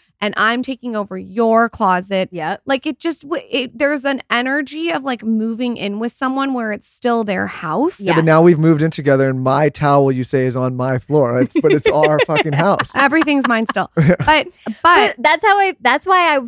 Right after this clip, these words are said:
Speaker 2: felt so adamant about getting Craig an interior designer because I was like, "I need to feel like I'm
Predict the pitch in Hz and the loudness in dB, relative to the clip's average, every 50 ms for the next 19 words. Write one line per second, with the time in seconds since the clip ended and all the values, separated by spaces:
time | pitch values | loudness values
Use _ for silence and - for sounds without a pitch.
0 | - _ - 254 233 - - - - - - - - 233 220 233 233 233 233 226 | -10 _ -2 0 0 0 -2 -6 -14 -12 -12 -4 0 2 2 2 4 2 2 2
1 | - - 202 185 196 190 196 202 226 240 262 269 262 240 214 196 165 - _ _ | 2 0 0 2 2 0 -2 -2 -2 -2 -2 -2 0 2 2 0 0 -2 _ _
2 | _ _ - 185 - 208 202 202 202 196 196 202 202 202 202 196 - _ _ - | _ _ -14 -4 -2 0 0 0 0 -2 -2 -4 -6 -6 -8 -10 -12 _ _ -2
3 | 214 196 190 185 185 185 185 175 - _ _ - 208 202 190 190 - 202 196 190 | 0 0 0 0 0 -2 -4 -8 -10 _ _ -8 -6 -6 -6 -6 -4 -4 -2 -2
4 | 185 180 175 180 185 190 196 208 170 - 82 78 98 - - - 214 240 220 214 | -2 -4 -6 -6 -2 -2 -2 -2 -2 -6 -10 -10 -12 -12 -10 -4 -4 0 0 0
5 | 220 214 220 208 _ _ - 214 214 214 226 233 247 269 294 277 392 427 - - | 0 0 -2 -6 _ _ 2 2 4 4 2 0 -2 -4 -4 -4 -6 -8 -8 -10
6 | _ - 214 202 190 185 185 190 196 220 254 302 339 _ _ _ _ _ - 226 | _ -8 -4 -2 -2 -2 -2 -2 -2 -2 -2 -4 -6 _ _ _ _ _ -4 -4
7 | 220 - _ - 220 214 214 220 226 226 226 214 190 | -4 -4 _ -4 -2 0 0 0 0 -2 -2 -4 -6